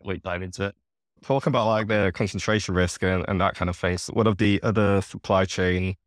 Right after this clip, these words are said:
Speaker 2: incidents that is commonly talked about is kind of the log four j one, which,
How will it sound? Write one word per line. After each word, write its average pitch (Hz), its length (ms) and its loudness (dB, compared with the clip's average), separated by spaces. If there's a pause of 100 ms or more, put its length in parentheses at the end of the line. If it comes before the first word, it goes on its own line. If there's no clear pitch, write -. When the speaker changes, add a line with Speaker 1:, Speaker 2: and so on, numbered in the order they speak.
Speaker 2:
incidents 98 540 -2
that 90 320 0 (320)
is - 200 -14
commonly 90 640 2
talked 104 320 -2
about 87 240 0
is 80 80 -4
kind 95 160 -2
of 87 40 0
the 92 80 4
log 90 200 0
four 90 260 2
j 98 240 2
one, 87 220 0
which, - 340 -4